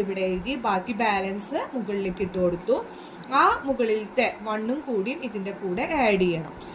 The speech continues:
അപ്പൊ വൺ ഫിംഗറിൻ്റെ കൂടെ ആദ്യം ത്രീ ഫിംഗേഴ്സ് ആഡ് ചെയ്തു, അതിനുശേഷം നമ്മൾ എന്ത് ചെയ്തു? ഫോർ ഫിംഗേഴ്സും കൂടി ആഡ് ചെയ്തു. അപ്പൊ നമുക്ക്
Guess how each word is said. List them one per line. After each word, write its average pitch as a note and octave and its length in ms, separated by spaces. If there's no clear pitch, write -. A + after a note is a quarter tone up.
അപ്പൊ A3 140
വൺ C4+ 120
ഫിംഗറിൻ്റെ B3 540
കൂടെ A#3 240
ആദ്യം A3 320
ത്രീ G#3 120
ഫിംഗേഴ്സ് G#3+ 480
ആഡ് G#3+ 200
ചെയ്തു, A3 220
അതിനുശേഷം C#4 760
നമ്മൾ C#4 220
എന്ത് B3+ 160
ചെയ്തു? A#3+ 180
ഫോർ A#3 160
ഫിംഗേഴ്സും G#3 480
കൂടി G3 260
ആഡ് F#3 200
ചെയ്തു. F#3 280
അപ്പൊ G3 220
നമുക്ക് F#3+ 280